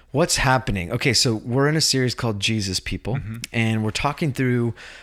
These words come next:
Speaker 1: what it means to be a follower of Jesus today. And I've kind of broken out the categories as, like, teachings and ministry and, uh,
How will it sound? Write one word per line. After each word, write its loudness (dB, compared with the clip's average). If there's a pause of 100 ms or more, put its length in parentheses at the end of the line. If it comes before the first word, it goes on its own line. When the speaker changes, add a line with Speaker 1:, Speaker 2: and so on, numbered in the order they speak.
Speaker 1:
what 2
it 2
means 0
to -4
be -2
a -2
follower 0
of -6
Jesus -6
today. -6 (260)
And 0
I've -2
kind -2
of -2
broken 0
out -2
the -6
categories -2
as, -4
like, -6
teachings -4
and -4
ministry -4
and, -6 (320)
uh, -8